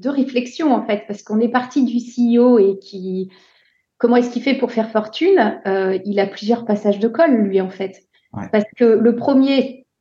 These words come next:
Speaker 1: c'est que sa société réussisse, ou en tout cas son projet réussisse. Euh, la plupart du temps, euh, ça, c'est déjà un passage de col qui est pas évident. Euh, et ensuite, en effet, une fois qu'il a passé ce col-là,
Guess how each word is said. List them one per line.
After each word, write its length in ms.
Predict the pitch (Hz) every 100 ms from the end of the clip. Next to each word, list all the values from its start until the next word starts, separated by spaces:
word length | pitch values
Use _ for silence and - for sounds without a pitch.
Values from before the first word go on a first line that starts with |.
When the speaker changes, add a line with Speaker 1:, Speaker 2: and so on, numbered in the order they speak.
| _ _
Speaker 1:
c'est 300 | _ - 247
que 220 | - 233
sa 180 | 220 247
société 460 | 247 247 240 233 208
réussisse, 560 | 220 220 349 - - _ _
ou 80 | 202
en 80 | 208
tout 120 | -
cas 160 | 247 226
son 240 | - 240
projet 580 | - 240 226 233 240 - _ _ _ -
réussisse. 680 | 208 220 302 403 - - _ _ _ _ _ -
Euh, 840 | 208 202 196 190 185 185 185 185 202
la 160 | 208
plupart 540 | 202 233 220 226 220 202
du 180 | 214
temps, 340 | - 240 240 220
euh, 520 | 185 185 180 175 175
ça, 160 | 185 277
c'est 160 | 277
déjà 260 | 214 220 220
un 80 | 202
passage 360 | 214 202 208
de 100 | 196
col 260 | 202 240 233
qui 120 | -
est 100 | 185
pas 120 | 185 175
évident. 500 | 175 185 226 - - _ _ _ _ _ 190
Euh, 640 | 185 180 180 180 175 170 -
et 160 | 208
ensuite, 720 | 196 208 - - 349 - - - -
en 140 | 208
effet, 580 | 202 208 - 302 370 -
une 120 | 220
fois 180 | 220 269
qu'il 240 | 262 226 202
a 80 |
passé 340 | - 254 247 233
ce 100 | -
col-là, 600 | 220 208 214 226 359